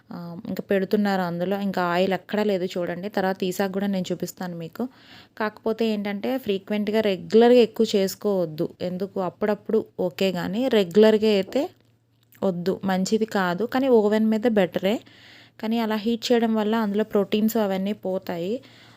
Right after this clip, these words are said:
so రెగ్యులర్‌గా అయితే వద్దు, అప్పుడప్పుడు అయితే ఓకే చేసుకోవచ్చు, ప్రాబ్లం లేదు. ఎందుకంటే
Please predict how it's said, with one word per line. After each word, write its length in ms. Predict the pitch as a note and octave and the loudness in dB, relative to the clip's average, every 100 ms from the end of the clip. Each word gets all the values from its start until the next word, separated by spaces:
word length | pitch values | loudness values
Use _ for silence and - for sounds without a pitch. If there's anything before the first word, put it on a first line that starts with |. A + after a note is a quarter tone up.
| _ | _
so 140 | - G3 F#3 F#3 - _ _ _ - | -12 -10 -10 -12 -16 _ _ _ -4
రెగ్యులర్‌గా 500 | G3 F#3 A#3 B3 B3 | -2 0 2 4 2
అయితే 200 | A#3 B3+ | 2 2
వద్దు, 240 | A3+ G3+ | 0 0
అప్పుడప్పుడు 520 | D#4 B3 - G#3 G3+ G3+ | 0 -2 -2 -2 0 0
అయితే 280 | F#3 B3 | 0 0
ఓకే 380 | C#4 G3 - G3+ G3 | 0 0 0 -2 0
చేసుకోవచ్చు, 520 | F3+ - - E3+ - | -2 -4 -8 -6 -6
ప్రాబ్లం 500 | A3+ G3 F3 F3+ F3+ | -4 -2 -2 -2 -2
లేదు. 260 | E3+ F#3 - | -4 -4 -6
ఎందుకంటే 460 | G3 G3 G3+ G3+ | -6 -6 -6 -6